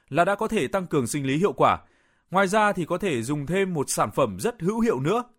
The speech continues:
từ Đông trùng Hạ Thảo, đó chính là viên bổ thận Banica. Với mong muốn đem lại sức khỏe cho cánh mày râu,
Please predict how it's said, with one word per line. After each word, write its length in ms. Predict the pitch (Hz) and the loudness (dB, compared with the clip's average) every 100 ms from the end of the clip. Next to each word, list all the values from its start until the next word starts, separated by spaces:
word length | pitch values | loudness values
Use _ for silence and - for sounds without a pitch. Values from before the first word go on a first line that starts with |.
| - | -4
từ 140 | 143 | -2
Đông 140 | 180 170 | -2 -4
trùng 160 | 131 | -4
Hạ 140 | 135 95 | -4 0
Thảo, 300 | 139 90 - _ _ - | 2 2 -4 _ _ -2
đó 200 | 131 170 | 0 0
chính 200 | 202 220 | -2 0
là 200 | 190 123 | 2 2
viên 240 | 190 196 | -2 0
bổ 120 | 117 | -2
thận 220 | 143 120 | -2 -2
Banica. 480 | 143 151 143 165 151 - _ _ _ _ _ - | -2 -2 -2 4 4 2 _ _ _ _ _ 0
Với 140 | 185 | 2
mong 160 | 247 208 | 2 2
muốn 200 | 185 202 | 0 2
đem 180 | 226 202 | 0 2
lại 180 | 151 | 2
sức 180 | 151 269 | 2 -4
khỏe 280 | 196 147 110 | 0 0 0
cho 240 | - 151 | 0 0
cánh 240 | 143 139 190 | 0 -2 -2
mày 140 | 160 | -2
râu, 240 | 117 156 | 2 2